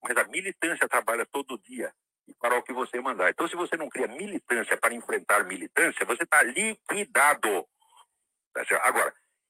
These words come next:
quem no Brasil tem militância? Só os partidos de esquerda. Os outros raciocinam só em termos de marketing. Então, ó, não tem, todos os partidos de, de direita, P F L, P P, o Raiko Party, não tem um político lá dentro, só tem caipira.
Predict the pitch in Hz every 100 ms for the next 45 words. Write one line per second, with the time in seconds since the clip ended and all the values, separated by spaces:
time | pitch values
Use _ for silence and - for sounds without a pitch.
0 | _ - 427 - 120 110 104 - 117 113
1 | 101 - 82 - - 160 165 - 117 -
2 | 131 123 - 98 - - _ _ _ _
3 | _ - - 160 165 - - 131 120 -
4 | 120 104 131 123 139 127 113 101 85 -
5 | - 117 143 - 113 - 113 127 - 135
6 | - _ _ _ _ 196 - - - -
7 | 220 240 220 107 98 247 277 240 117 -
8 | - _ _ - 117 101 - - 76 107
9 | 87 - - - 110 107 117 - _ 123
10 | - _ _ - 285 - - - _ 202
11 | 202 - - 269 113 - - - - 131
12 | 98 - 156 131 95 113 - 185 - 139
13 | - - 202 190